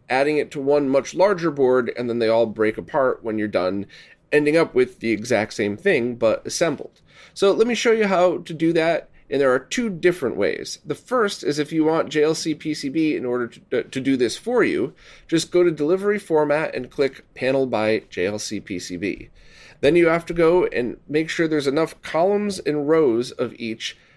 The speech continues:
to pass seventy millimeters.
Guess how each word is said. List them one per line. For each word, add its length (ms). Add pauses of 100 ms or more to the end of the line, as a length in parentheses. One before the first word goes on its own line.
(140)
to 120
pass 600
seventy 460
millimeters. 800